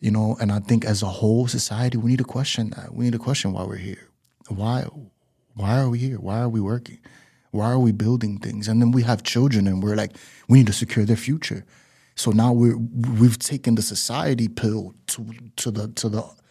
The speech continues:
to the, to the limit, because now I think about my kids and I'm like, "Nah, I need, their future has to, is secure," you know,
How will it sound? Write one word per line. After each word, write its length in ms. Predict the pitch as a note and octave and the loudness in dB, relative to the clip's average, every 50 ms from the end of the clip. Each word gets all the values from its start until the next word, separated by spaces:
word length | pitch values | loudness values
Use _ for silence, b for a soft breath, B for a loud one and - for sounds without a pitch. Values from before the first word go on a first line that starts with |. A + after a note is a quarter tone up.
| b b b b b b b b b _ - | b b b b b b b b b _ -8
to 140 | - - G#2+ | -4 -4 -2
the, 220 | G2+ - - - | -2 -4 -8 -6
to 160 | B2+ - C3 | -4 -2 0
the 80 | G#2+ G2+ | 2 4
limit, 320 | G#2+ B2+ F3 F#3 C3 A2 | 6 8 8 8 6 4
because 300 | G#2+ G#2+ - A#2 G2 F#2+ | 2 2 4 4 4 4
now 300 | G#2 G#2+ A#2 A#2+ A#2 A2 | 2 2 2 2 2 2
I 40 | G#2+ | 0
think 220 | G2+ - G#2+ G2+ | 0 0 0 0
about 160 | A#2 G#2 A2 G2+ | 0 0 0 -2
my 120 | F2 - | -2 -4
kids 220 | - - C#3+ C#3 | 0 0 0 0
and 100 | A2 G2 | 0 -2
I'm 60 | G2 G2+ | -4 -4
like, 140 | G#2 G2+ | -4 -4
"Nah, 140 | G2+ G2+ G2 | -4 -4 -2
I 20 | G2+ | -2
need, 200 | G2+ G#2+ - - - | -2 -4 -4 -8 -8
their 200 | A#2 A2 G#2+ A2 | -4 -2 -2 -2
future 360 | - - - B2+ - - G2+ | 0 4 4 4 4 2 -2
has 380 | F2+ F#2 G#2 A2 G#2+ F#2+ - - | -2 2 2 2 2 2 0 -4
to, 100 | - A#2 | -8 -8
is 240 | - - G#2+ G#2 | -6 -4 -4 -4
secure," 680 | - - - - - - A#2 A2+ D3 D3 A2 F#2+ - - - | -4 -4 -6 -10 -6 0 4 4 4 4 2 -2 -6 -10 -8
you 140 | G2+ G#2 G2 | -6 -2 0
know, 200 | G#2+ A#2+ C3 | 2 2 2